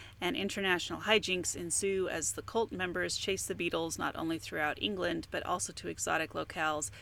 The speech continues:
such as the Aus-, Austrian Alps and the beaches of the Bahamas.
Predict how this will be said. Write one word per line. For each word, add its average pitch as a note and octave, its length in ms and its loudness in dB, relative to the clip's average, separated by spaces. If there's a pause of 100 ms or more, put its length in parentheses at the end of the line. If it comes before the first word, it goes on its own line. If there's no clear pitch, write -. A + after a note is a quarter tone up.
(140)
such - 220 -6
as F3 120 -6
the E3+ 100 0
Aus-, - 440 -2
Austrian F#3+ 460 6
Alps D#3+ 380 2
and E3 120 -4
the D#3 60 -2
beaches D#3 460 -6
of D3 120 -6
the C3+ 60 -10
Bahamas. - 580 -6